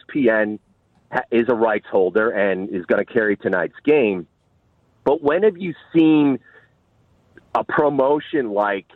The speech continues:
Bedard and Crosby sitting down, uh, th-, on Monday Night Football,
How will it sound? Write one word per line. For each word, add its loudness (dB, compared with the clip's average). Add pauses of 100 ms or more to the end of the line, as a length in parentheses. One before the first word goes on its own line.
(1080)
Bedard -2
and -10
Crosby -4 (180)
sitting 0
down, -2 (460)
uh, -2 (460)
th-, 0 (140)
on -2
Monday 0
Night -2 (140)
Football, -2